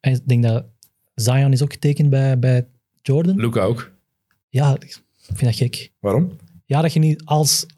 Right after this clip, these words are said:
Speaker 1: LeBron van, ah, ik wil mijn eigen lijn, Kobe heeft zijn eigen lijn, maar dat je onder de lijn van, van een speler je schoenen wilt uitbrengen. Ik snap dat wel, hè, omdat Jordan is
Speaker 2: Het is
Speaker 1: het
Speaker 2: ongelimi-,
Speaker 1: icoon.
Speaker 2: het is ook ongelimiteerd gratis Jordans krijgen, hè? Ook de exclusieve, hè?
Speaker 1: Maar ik denk dat je die via Nike ook
Speaker 2: Ja,
Speaker 1: wel,
Speaker 2: misschien wel.
Speaker 1: wel kunnen krijgen.
Speaker 2: Ja, m-,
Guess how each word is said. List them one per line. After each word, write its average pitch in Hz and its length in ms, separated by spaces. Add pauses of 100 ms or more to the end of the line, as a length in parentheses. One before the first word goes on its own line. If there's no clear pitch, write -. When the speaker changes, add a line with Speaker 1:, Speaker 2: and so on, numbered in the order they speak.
Speaker 1:
LeBron 131 400
van, 143 120
ah, 139 120
ik 123 120
wil 123 100
mijn 120 160
eigen 127 240
lijn, 131 380 (300)
Kobe 127 300
heeft 135 160
zijn 123 120
eigen 127 240
lijn, 139 420 (320)
maar 127 100
dat 127 100
je 143 120
onder 151 280
de 127 80
lijn 135 320
van, 120 420 (400)
van 117 140
een 113 60
speler - 680 (100)
je - 220
schoenen 143 320
wilt 147 160
uitbrengen. 147 320
Ik 135 100
snap 170 220
dat 160 100
wel, 139 140
hè, 170 80
omdat 123 280
Jordan 139 300
is 123 200
Speaker 2:
Het - 220
is - 80
Speaker 1:
het - 140
Speaker 2:
ongelimi-, 143 260
Speaker 1:
icoon. 135 160
Speaker 2:
het 170 80
is 180 80
ook 135 140
ongelimiteerd 139 760
gratis 123 400
Jordans 104 320
krijgen, 90 320
hè? 131 80 (520)
Ook 139 160
de 127 60
exclusieve, 107 520
hè? 113 120
Speaker 1:
Maar 123 180
ik - 60
denk 117 140
dat 113 140
je - 60
die 117 120
via 117 160
Nike 120 520
ook 135 120
Speaker 2:
Ja, - 60
Speaker 1:
wel, 123 80
Speaker 2:
misschien 113 280
wel. 92 80
Speaker 1:
wel 92 80
kunnen 113 240
krijgen. 110 380
Speaker 2:
Ja, 240 180
m-, 202 140